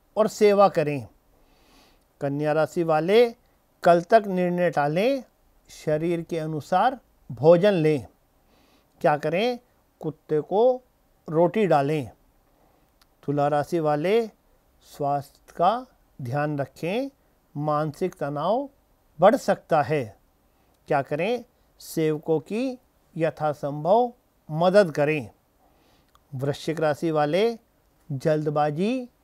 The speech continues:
ना करें, व्यापार में मधुर व्यवहार रखें। क्या करें? ऐसी अहूसा नमे की एक माला फेरें। धनु राशि वाले,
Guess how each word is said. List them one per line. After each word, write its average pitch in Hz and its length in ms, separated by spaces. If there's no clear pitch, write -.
ना 147 220
करें, 180 500
व्यापार 151 560
में 208 440
मधुर 185 400
व्यवहार 165 420
रखें। 135 480
क्या 147 140
करें? 208 460
ऐसी 190 420
अहूसा 175 560
नमे 160 340
की 247 420
एक 254 240
माला 175 300
फेरें। 139 440
धनु 139 300
राशि 156 300
वाले, 170 480